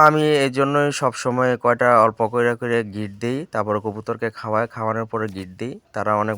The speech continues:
মজা করে গিট খায়, আর গিট খাওয়ার কারণে আমার কবুতর এখন অনেক সুস্থ। তো সবসময় আমি গিট খাওয়াই, এই এভাবে এমন দিই, তারপর দেওয়ার পরে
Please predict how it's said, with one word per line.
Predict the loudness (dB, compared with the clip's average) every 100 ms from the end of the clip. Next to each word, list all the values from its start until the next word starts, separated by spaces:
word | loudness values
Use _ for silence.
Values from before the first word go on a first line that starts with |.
| -6
মজা | -6 -4 -4
করে | -8 -8
গিট | -12 _
খায়, | -10 -10 -8
আর | -8 -8
গিট | -12 -12
খাওয়ার | -2 0 0 0 -2
কারণে | 0 0 -2 -2
আমার | -2 -4
কবুতর | -8 -10 -6 -4 -4
এখন | -6 -8 -6
অনেক | -8 -10
সুস্থ। | -10 -12 -8 -6 -6 _
তো | -16 -6
সবসময় | -6 -6 -6 -4 -2 -2
আমি | -4 -6 -8 -8
গিট | -10 -12 -8
খাওয়াই, | -2 0 -2 -6 _ _ _ _ _ _ _ _ _ _
এই | -6 -4 -4 -4 -4
এভাবে | -4 -4 -4 -4
এমন | -4 -4 -6 -8 -8
দিই, | -6 -6 -10 -10
তারপর | -8 -6 -6
দেওয়ার | -2 -2 -2
পরে | -4